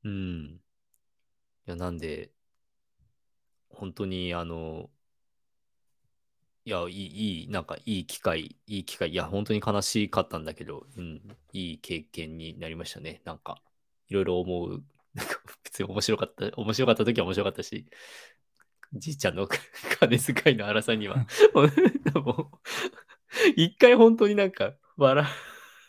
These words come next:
Speaker 1: <laughs> もう面白すぎて笑っちゃったら、母親に、「笑い事じゃないんだけど」って言わ-、
Speaker 2: うん。
Speaker 1: 言われたことはあったりしましたけど。<laughs> それぐらいなんか、まあ、面白い、面白い人だったなっ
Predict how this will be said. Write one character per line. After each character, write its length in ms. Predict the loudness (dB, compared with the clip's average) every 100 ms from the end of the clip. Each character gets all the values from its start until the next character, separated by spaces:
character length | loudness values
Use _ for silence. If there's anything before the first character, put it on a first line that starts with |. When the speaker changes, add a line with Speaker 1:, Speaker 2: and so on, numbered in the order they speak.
| -4 -4 _ _ 0
Speaker 1:
<laughs> 260 | 4 6 4
も 240 | 2 2
う 40 |
面 140 | 4 2
白 220 | 4 2
す 120 | 2
ぎ 80 | 0
て 80 | 2
笑 220 | 2 0
っ 40 | 0
ち 80 |
ゃ 40 | -2
っ 100 | 2
た 120 | 0
ら、 120 | 2
母 220 | 0 0
親 180 | 0 0
に、 160 | -2 -8 -10 -6
「笑 240 | -4 0 2
い 40 |
事 180 | 2 0
じ 100 | 0
ゃ 40 |
な 80 | -2
い 60 | -2
ん 40 |
だ 80 | -4
け 80 | -6
ど」 80 | -12
っ 20 |
て 240 | -10 -6 0
言 120 | 0
わ-、 60 | 0 -12 6
Speaker 2:
う 20 |
ん。 20 |
Speaker 1:
言 100 | 8
わ 60 | 8
れ 140 | 6
た 160 | 4 4
こ 160 | 2 -4
と 140 | -4
は 140 | -6 -10 -2 2 2
あ 60 |
っ 80 | 0
た 100 | 2
り 120 | 2
し 180 | 2 0
ま 120 | -2
し 120 | -2 -6
た 100 | -8
け 140 | -8
ど。 200 | -10 -14 _ _ _ _ -14 2 4 2 _ _
<laughs> 260 | -4 -2 0
そ 100 | 2
れ 80 | 2
ぐ 60 |
ら 60 | 2
い 20 |
な 100 | 0
ん 40 | -6
か、 100 | -10
ま 120 | -12
あ、 40 | -14 _ _ -18
面 160 | -16
白 200 | -8 -4
い、 100 | -4 -8 -12
面 180 | -10
白 140 | -4 -4
い 20 |
人 140 | -2
だ 80 | -6
っ 40 | -8
た 160 | -12
な 120 |
っ 60 | -14